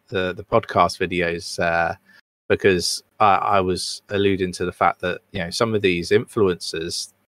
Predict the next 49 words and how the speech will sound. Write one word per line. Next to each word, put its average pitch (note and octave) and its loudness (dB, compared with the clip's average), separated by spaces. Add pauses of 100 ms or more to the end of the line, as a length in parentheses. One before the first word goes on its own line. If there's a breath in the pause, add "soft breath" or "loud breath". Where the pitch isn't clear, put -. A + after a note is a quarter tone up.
(140)
used G2+ -4
to G#2+ -4
work F#2+ 2
at F#2 -2 (160)
McDonald's F#2+ 0
and, E2 -6
uh, F#2+ -6
were F2+ -6
taxi G2+ -2
drivers. E2 0 (480 loud breath)
Uh, G2+ 2 (100)
and, A#2+ 0 (200)
and A#2+ 2
I A#2 2
think - 2
people F3+ 2
got G2+ 0
a, G2+ 2
a G2+ 4
little G2 0
bit, F#2+ 0
um, E2+ 2 (500)
uh, G2 4
got - -4
their F#2+ 2
knickers B2 0
in G#2 4
a E2+ -2
twist - -6
a F2 -4
little E2+ -2
bit F2+ -4
with F2 -8
what F#2+ 2
I F2+ 2
was, - -6 (100)
you F#2+ -4
know, E2 -2
trying F2 0
to, E2+ 0 (680 soft breath)
to, E2+ 2
to - -10
say. G#2+ 4
I D#2 2
think A2 -4
people G2+ 0
were F2+ 2
like, F2 0
uh, D#2+ 2